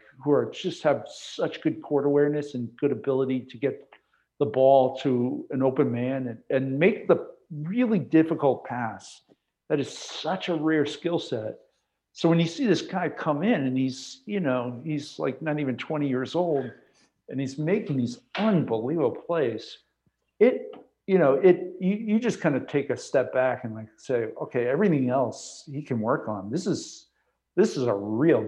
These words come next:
gift." So, um, yeah, so they, they, they are interesting. I totally agree. Um,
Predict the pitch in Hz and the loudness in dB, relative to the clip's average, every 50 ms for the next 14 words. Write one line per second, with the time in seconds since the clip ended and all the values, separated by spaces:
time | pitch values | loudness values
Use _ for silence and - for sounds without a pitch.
0 | - 135 143 143 123 107 - - - - - - _ _ _ _ _ _ _ _ | -2 2 2 2 2 2 -2 -6 -14 -20 -20 -20 _ _ _ _ _ _ _ _
1 | _ _ - - - - 143 135 131 127 123 127 127 123 123 120 113 113 110 - | _ _ -20 -4 2 4 6 8 8 8 8 6 6 4 2 0 -2 -4 -6 -10
2 | - - 147 175 233 254 - - - - 135 139 180 196 190 - 147 147 160 165 | 0 6 8 10 10 8 8 4 2 2 4 6 6 6 4 2 2 2 2 2
3 | 160 160 147 156 185 190 156 143 175 196 165 135 120 113 - 117 - - - 110 | 4 4 6 6 8 8 8 8 8 6 4 2 0 -2 -6 -8 -10 -10 -10 -8
4 | 107 117 123 - - 147 151 151 139 110 - - 120 139 156 143 117 110 104 - | -8 -8 -8 -6 -4 -2 0 0 0 0 0 -2 -2 -2 -2 0 0 -2 -2 -4
5 | 113 113 113 113 110 107 107 104 | -6 -8 -8 -8 -8 -8 -10 -12